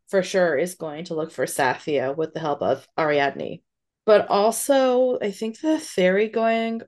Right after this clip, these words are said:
around is that the next Crescent City book is going to be themed around water, because the first book is earth,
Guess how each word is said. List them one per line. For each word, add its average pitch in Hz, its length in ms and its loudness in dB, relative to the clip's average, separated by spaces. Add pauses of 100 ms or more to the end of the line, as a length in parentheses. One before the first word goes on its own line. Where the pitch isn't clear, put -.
around 220 600 -4
is 202 180 -4
that 185 180 -4
the 185 100 -4
next 175 360 -8
Crescent 180 400 -6
City 180 240 -4
book 196 420 -4
is 190 160 -2
going 170 240 -4
to 165 80 -4
be 165 300 -6
themed 160 420 -6
around 160 600 -6
water, 151 480 -2 (320)
because 190 320 2
the 190 80 -2
first 180 280 0
book 175 140 -2
is 160 260 -4
earth, 214 540 0